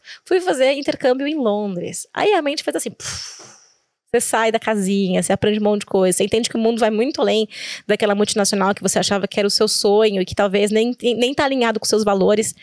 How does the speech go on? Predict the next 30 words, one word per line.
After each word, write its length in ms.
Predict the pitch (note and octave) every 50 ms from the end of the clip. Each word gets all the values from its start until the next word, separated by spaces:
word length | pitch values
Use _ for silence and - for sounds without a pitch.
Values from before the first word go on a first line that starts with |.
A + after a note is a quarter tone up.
| - - - - - - - _ -
E 120 | - A#3+
aí 60 | A#3 A#3+
eu 80 | B3+ A#3
voltei 260 | C4 C4+ - A#3 A3+
pro 100 | - C4+
Brasil 480 | A3+ C4+ C4+ D4 C4 - D#4+ F4+ F#4+ -
e 80 | - -
por 200 | _ - A#4 C#5
acaso, 460 | C#5+ - - D4 B3 A#3 B3 A#3 G3
assim, 200 | F#3+ F#3 - G#3
foi 140 | F#3+ - B3+ D4
acaso 420 | - - - A3+ A#3 B3+ B3+ B3
mesmo, 380 | G#3+ G3+ G#3+ G#3 A3+ A#3 A3 - - - - - - - - - _ _ -
eu 360 | - A3+ A#3+ A#3+ B3+ B3+ - - _ _ - - _ _ _ _ _ -
arrumei 380 | A3+ G#3+ C4 B3+ B3 B3 D4
um 40 | D#4+
emprego 480 | D4 C#4 C4 - - A3+ A#3+ B3+ B3 B3+
numa 220 | A#3+ B3 A#3+ A#3
empresa 300 | A#3+ - - A#3 A#3 B3
super 560 | - - - - - - F4+ - - F4+ E4
pequenininha, 520 | - - - - B3+ B3 A#3+ A#3 A#3 A3+ A3+
que 80 | -
era 60 | B3 A3+
uma 140 | A#3 A#3
consultoria 920 | - _ - - D4 D#4 A3 A4 - G4 E4 - D#4+ C#4 A#3 A3 A3 A#3+
de 80 | A#3+ A#3
desenvolvimento 600 | A#3 A3 A#3 A#3 A3 A3 G#3 A3 A3+ G#3+ A3 A3
humano, 340 | B3+ B3 G#3+ F3+ E3+ F3+ F3+ -
que 160 | - - A3+
era 300 | G3 F3+ F3 E3 - -